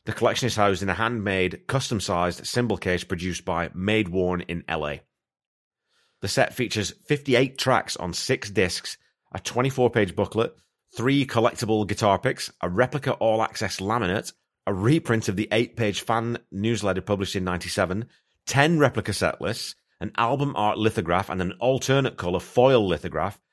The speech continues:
an alternate design record player mat, a playing card deck, an embroidered patch, and a replica Fillmore house band embroidered baseball hat. So it's a hell of a collection. And there's currently a contest to win one of these sets.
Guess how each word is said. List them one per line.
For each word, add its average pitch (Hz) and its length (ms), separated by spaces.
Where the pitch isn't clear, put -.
an 101 120
alternate 131 460
design 98 540
record 104 300
player 87 180
mat, 80 340
a 85 60
playing 127 420
card 113 400
deck, 127 320
an 92 80
embroidered 110 720
patch, - 480
and 101 120
a 92 60
replica 127 400
Fillmore 113 540
house 110 260
band 95 260
embroidered 90 520
baseball 80 320
hat. 80 180
So 113 400
it's - 160
a 90 100
hell 92 260
of 85 80
a 76 40
collection. - 460
And 98 100
there's 101 100
currently 135 320
a - 20
contest 120 460
to 98 80
win 113 240
one 107 100
of 92 80
these 87 160
sets. - 400